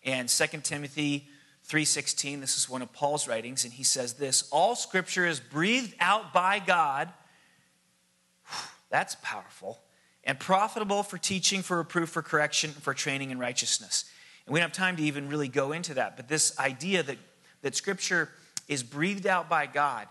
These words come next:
God doesn't breathe out falsehoods, he only breathes, breathes out truth. Uh, and so what we, what we understand that's being said there is that this Scripture is trustworthy, it's authoritative,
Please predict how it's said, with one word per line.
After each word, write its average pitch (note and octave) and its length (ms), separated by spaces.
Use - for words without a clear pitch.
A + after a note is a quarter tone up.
God E3 160
doesn't F#3+ 240
breathe F#3+ 160
out E3 160
falsehoods, D#3+ 600
he D3+ 100
only D#3+ 180
breathes, D#3 580
breathes D#3 500
out C#3+ 340
truth. - 600
Uh, C3+ 220
and D3 160
so D#3 380
what D#3 220
we, C#3+ 200
what D3 200
we C#3+ 140
understand E3 580
that's C#3+ 180
being D3 240
said G3 420
there C3+ 220
is B2 260
that C#3 220
this C#3+ 160
Scripture F#3 420
is D#3 200
trustworthy, D#3+ 920
it's A#2+ 220
authoritative, C#3 840